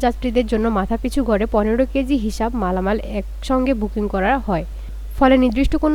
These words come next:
ব্যাগে কার মাল আছে তা নিশ্চিত করতে পারেন না। পাশাপাশি সৌদি ইমিগ্রেশন পুলিশ অনেক মালামাল জব্দ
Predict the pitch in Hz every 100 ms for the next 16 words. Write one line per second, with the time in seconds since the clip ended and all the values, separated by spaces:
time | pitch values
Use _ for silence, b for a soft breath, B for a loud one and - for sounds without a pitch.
0 | 277 220 240 240 208 208 196 196 247 262
1 | 240 226 - - 226 - 202 175 165 160
2 | 185 - - 202 208 214 - - 226 233
3 | 247 226 202 220 220 240 - 214 214 -
4 | 233 214 247 - 226 208 190 233 233 202